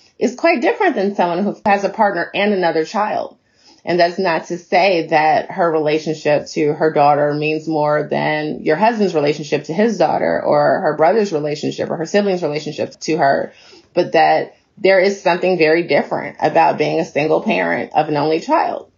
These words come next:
You know, like, that bond is quite different, for better or worse. And furthermore, to have to go through a situation like this completely alone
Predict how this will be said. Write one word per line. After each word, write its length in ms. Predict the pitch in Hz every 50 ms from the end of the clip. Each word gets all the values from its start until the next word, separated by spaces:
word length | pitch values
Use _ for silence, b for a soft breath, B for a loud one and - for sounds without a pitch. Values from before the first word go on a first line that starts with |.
| _ -
You 180 | - 170 156
know, 240 | 156 151 160 170 170
like, 240 | 160 156 151 147 147
that 240 | - 151 143 - -
bond 680 | 151 151 160 170 170 160 156 156 156 160 - - - - _ _ _ _ _ _ _ -
is 320 | 156 160 151 139 - -
quite 340 | - - - 160 170 180 -
different, 560 | 165 185 - - - - - - - - - _ -
for 120 | 180 160
better 260 | 156 165 165 160 165
or 100 | 165 156
worse. 300 | 165 180 185 180 180 -
And 300 | - - 180 185 208 214 214
furthermore, 680 | 233 302 330 302 233 180 160 160 160 165 180 - - -
to 80 | 202 196
have 240 | 190 196 196 208 -
to 120 | - 202
go 280 | 180 180 180 185 190 190
through 280 | - 180 170 165 160 156
a 40 | 165
situation 600 | - 180 180 180 - 156 160 185 214 - 180 160
like 180 | 156 156 156
this 220 | - 147 147 151 -
completely 560 | - 190 170 165 - 247 247 - - 185 170
alone 640 | 156 160 170 202 - 233 170 151 151 156 160 -